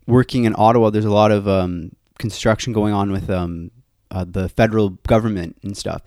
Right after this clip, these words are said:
I know the Liberals obviously chose to continue that, but with another election coming up,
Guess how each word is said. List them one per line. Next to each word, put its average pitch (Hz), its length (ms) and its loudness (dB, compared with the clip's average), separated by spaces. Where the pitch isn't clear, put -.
I 117 120 0
know 120 320 6
the 101 260 -8
Liberals 117 380 4
obviously 104 340 0
chose 107 300 -2
to - 80 -14
continue 113 400 -4
that, 92 240 -4
but 101 100 -2
with 101 240 -4
another 107 300 -2
election 107 320 -4
coming 104 280 -2
up, - 220 -2